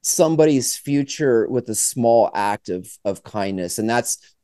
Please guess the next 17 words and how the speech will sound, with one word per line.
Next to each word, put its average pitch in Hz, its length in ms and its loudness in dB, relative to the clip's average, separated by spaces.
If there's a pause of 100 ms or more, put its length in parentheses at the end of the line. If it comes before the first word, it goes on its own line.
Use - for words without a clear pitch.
(100)
you 135 100 0
know, 117 120 4
that's 139 200 2
kinda 139 340 0
where 120 240 6
I 117 120 4
ended 107 320 0
up. 110 180 2
Now, 113 200 0
I 113 60 0
never 120 400 4
ended 113 340 0
up 113 180 2
being 107 220 -2
able 107 360 -2
to 101 160 -6
confront 104 640 -4